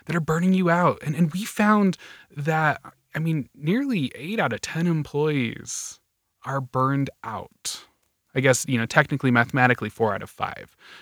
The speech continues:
employees are burned out to some degree, mild, moderate, or severe.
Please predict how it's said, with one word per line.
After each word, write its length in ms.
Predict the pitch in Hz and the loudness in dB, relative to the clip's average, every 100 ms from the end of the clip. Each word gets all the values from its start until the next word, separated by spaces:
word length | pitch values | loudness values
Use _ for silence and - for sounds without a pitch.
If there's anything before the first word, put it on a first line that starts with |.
| _ | _
employees 840 | - 135 131 127 139 127 104 98 - - | -6 -6 -6 -4 -2 0 -2 -8 -12 -6
are 280 | 127 123 - _ 110 _ _ _ | -4 -4 -6 _ -20 _ _ _
burned 320 | 131 160 175 | 2 4 2
out 260 | 139 151 120 | 0 -2 -2
to 120 | - | -2
some 340 | 139 - 165 190 | 0 4 4 6
degree, 460 | 175 147 175 165 | 4 2 0 0
mild, 460 | 104 110 131 156 151 | 2 0 0 -2 -2
moderate, 420 | 147 151 156 127 | 0 2 0 -2
or 60 | 127 | -4
severe. 560 | - 110 135 165 - | -4 -4 -6 -8 -10